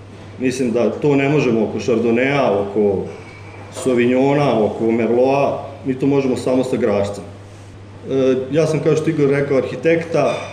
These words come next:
u cijelu ovu priču o vinu sam ušao slučajno. Dve hiljade jedanaeste godine smo kupili jedan, e, stari vinograd Grašca u Neštinu. Neštin je inače,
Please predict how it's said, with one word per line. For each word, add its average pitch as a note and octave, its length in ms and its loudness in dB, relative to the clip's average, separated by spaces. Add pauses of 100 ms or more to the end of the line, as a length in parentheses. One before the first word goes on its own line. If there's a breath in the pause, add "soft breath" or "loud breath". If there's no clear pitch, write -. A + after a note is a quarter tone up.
u B2 160 0 (240)
cijelu C#3+ 220 4
ovu D3 180 2
priču D3+ 300 0
o C3+ 40 4
vinu C#3+ 220 2
sam C3 260 2
ušao C#3 240 2
slučajno. D#3 600 2 (920)
Dve C#3 120 0
hiljade D#3 220 2
jedanaeste D3 480 2
godine C#3+ 340 4
smo B2+ 240 -2
kupili B2+ 540 2
jedan, C3 280 2
e, A2+ 80 -2 (1200)
stari D3 360 2
vinograd C3 420 2
Grašca A#2 540 2 (340)
u A#2+ 40 -2
Neštinu. C3 500 2 (140)
Neštin C3+ 340 0
je C3+ 60 4
inače, B2+ 420 2